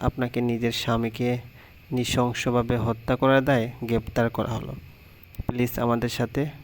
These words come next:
কোঅপারেট করুন।" নুসরাতের ভ্রুযুগল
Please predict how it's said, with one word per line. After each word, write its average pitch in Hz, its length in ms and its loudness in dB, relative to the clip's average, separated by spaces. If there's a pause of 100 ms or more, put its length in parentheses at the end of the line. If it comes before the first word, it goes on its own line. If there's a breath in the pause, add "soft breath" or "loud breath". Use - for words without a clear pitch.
কোঅপারেট 117 560 2
করুন।" - 280 -8 (1700 loud breath)
নুসরাতের 135 520 4
ভ্রুযুগল 123 640 2